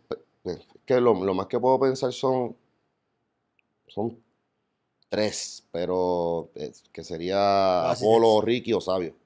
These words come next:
Speaker 2: Ok. ¿Y Shane?
Speaker 1: Bueno, ya lo sé.
Speaker 2: Mm. Te pregunto, maldito Tecato, como diría tu hermano, maldito Tecato
Speaker 1: <laughs>
Speaker 2: morón.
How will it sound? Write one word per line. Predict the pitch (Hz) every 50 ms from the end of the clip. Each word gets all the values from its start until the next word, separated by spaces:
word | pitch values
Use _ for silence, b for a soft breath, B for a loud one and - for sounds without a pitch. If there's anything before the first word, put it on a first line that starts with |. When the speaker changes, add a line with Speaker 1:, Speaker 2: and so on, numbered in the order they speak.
| _ _ _ _ _ _ _ _ _ _ _ _ _ _ _ _ _ _ _ _
Speaker 2:
Ok. | - 110 117 113 113 110 _ _
¿Y | - 110
Shane? | - 117 120 139 175 170 _ _ _ _ _ _ _ _ _ _ _ _
Speaker 1:
Bueno, | - - - - - - _ _ _ -
ya | - 76 71
lo | - -
sé. | - - 69 - _ _ _ _ _ _ - - - - - - - - - - - - - - _ _ - - - _ - - - - - - - - - - - - - - - _ _ _ _
Speaker 2:
Mm. | - 160 170 175 156 - - - - - - - - _ _ _ _ _ _ _ - - _ - - - - _ _ _ _ _ _ _ _ - - - - -
Te | 131
pregunto, | 117 127 127 135 160 170 165 165 143
maldito | 127 117 110 113 110 123 117 110
Tecato, | 110 104 113 120 123 - 127 120 120 117 113 107 104 95
como | 101 117 117 117
diría | 117 113 117
tu | 123
hermano, | 123 120 113 117 117 110
maldito | 101 104 104 110 110 113 120 120
Tecato | - 113 104 - 120 127 143 - 135
Speaker 1:
<laughs> |
Speaker 2:
morón. | 117 113 113 117 123 135 139